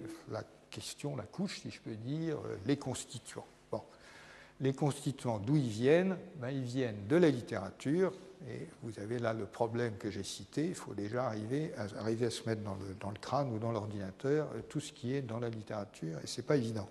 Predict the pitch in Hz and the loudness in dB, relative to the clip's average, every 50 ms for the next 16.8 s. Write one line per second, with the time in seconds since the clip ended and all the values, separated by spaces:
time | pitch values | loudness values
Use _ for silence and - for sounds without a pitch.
0 | - - 113 104 101 101 98 95 92 - - - - - - - - - - - | -6 -8 -6 -6 -6 -6 -6 -8 -8 -12 -16 -20 -20 -20 -20 -20 -20 -20 -18 -18
1 | - - - - - - - - - - - - 151 139 139 156 147 131 135 127 | -16 -18 -18 -18 -20 -20 -20 -20 -20 -20 -2 2 4 6 8 8 8 10 8 8
2 | 120 151 170 180 143 139 143 151 151 135 - - - 127 113 - - - 131 143 | 10 10 10 10 10 10 10 10 10 8 6 4 2 2 2 2 2 4 6 8
3 | 165 185 180 160 - 135 123 120 117 - - - 160 151 - - - 131 117 110 | 8 8 6 4 2 2 2 2 0 0 -2 0 0 0 -2 -4 -6 -4 -2 -2
4 | 110 107 - 135 127 117 110 107 95 104 104 98 101 101 110 117 123 123 113 98 | -2 0 2 2 2 2 0 -2 -2 -2 -2 -2 -2 -2 -2 -2 0 0 -2 -2
5 | 104 101 101 101 98 101 - - - 113 - - - 104 107 104 - - 123 123 | -4 -4 -4 -4 -6 -8 -10 -10 -10 -10 -8 -10 -8 -6 -6 -6 -4 -4 -6 -4
6 | 113 104 107 101 98 101 104 120 135 160 160 156 139 107 98 - - - 98 101 | -2 -2 -4 -4 -2 2 2 2 2 2 0 -4 -6 -8 -10 -14 -16 -14 -12 -10
7 | 117 110 - - 117 98 92 110 110 117 131 160 - - - - - - - - | -10 -10 -8 -8 -8 -4 -2 0 0 0 0 -2 -2 -4 -4 -4 -6 -6 -10 -14
8 | - - - - - - - - - - - 101 120 117 113 117 117 120 120 131 | -18 -16 -14 -14 -14 -16 -18 -20 -14 -10 -2 0 2 2 4 2 2 2 2 2
9 | 156 160 156 - - - - - - - - - 123 113 117 120 127 131 151 165 | 2 2 2 -2 -6 -4 0 2 2 2 4 4 4 4 4 4 2 2 2 2
10 | 156 - - - - 110 101 107 117 110 - 135 113 110 113 113 113 110 113 117 | 0 0 -2 -2 -2 -2 -2 -2 -4 -2 0 -2 0 2 2 4 4 4 4 4
11 | 131 147 151 - - - - 127 107 - - 110 - - 120 107 95 104 98 95 | 2 0 0 0 -2 -2 -2 -2 -2 -4 -6 -10 -6 -4 -4 -4 -2 -4 -6 -6
12 | 98 107 107 113 135 160 180 190 185 - - - - - - - - - - - | -6 -2 0 4 6 6 6 6 4 -2 -10 -12 -14 -14 -16 -16 -16 -16 -2 2
13 | 120 110 110 117 139 156 165 156 - - 170 165 - - - 127 110 117 131 - | 2 2 4 6 8 10 10 8 8 4 0 0 2 0 -2 0 0 -2 -2 -4
14 | - 127 107 - - 123 151 170 185 190 170 - - - 135 135 135 139 127 120 | -4 -4 -6 -4 -2 2 4 4 4 4 2 0 -4 -4 -2 0 2 2 4 4
15 | 113 113 101 - - - - 139 160 156 135 117 113 110 95 107 107 110 123 139 | 2 2 0 -4 -4 0 2 2 2 2 2 2 2 0 0 2 4 6 6 6
16 | 131 143 127 120 110 117 117 113 - - - - 147 156 165 160 | 6 4 2 2 2 0 -2 -4 -6 -8 -6 -4 -4 -2 -4 -4